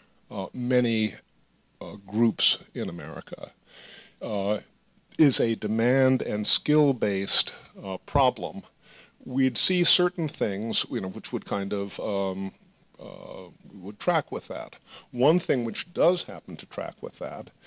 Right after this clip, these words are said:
is the work rates for prime age guys with, from different educational, uh, levels. It is true that work rates have come down the least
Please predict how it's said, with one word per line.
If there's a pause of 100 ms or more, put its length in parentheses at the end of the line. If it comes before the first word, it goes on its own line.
(300)
is
the
work
rates (140)
for
prime
age
guys (220)
with,
from
different
educational, (180)
uh,
levels. (800)
It
is
true
that (380)
work
rates
have
come
down
the
least